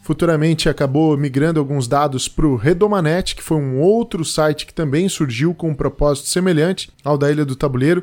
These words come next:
e que são, de certa forma, relembrados até em algum formato, alguma coisa,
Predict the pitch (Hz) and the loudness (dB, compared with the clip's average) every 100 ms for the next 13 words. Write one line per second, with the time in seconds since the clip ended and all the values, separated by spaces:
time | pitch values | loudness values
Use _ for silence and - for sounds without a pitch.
0 | - 160 214 226 - _ - - 196 220 | -2 -2 0 -2 -4 _ -4 -2 0 -2
1 | 180 165 151 156 - 151 180 190 - _ | -2 0 0 -2 0 0 0 -4 -12 _
2 | _ _ 190 247 160 175 190 120 117 156 | _ _ 0 2 4 4 4 0 -2 0
3 | 165 143 127 160 160 123 123 165 165 143 | 0 0 0 -2 -2 -2 0 0 0 0
4 | 131 143 135 151 165 180 | -4 -4 -2 2 2 0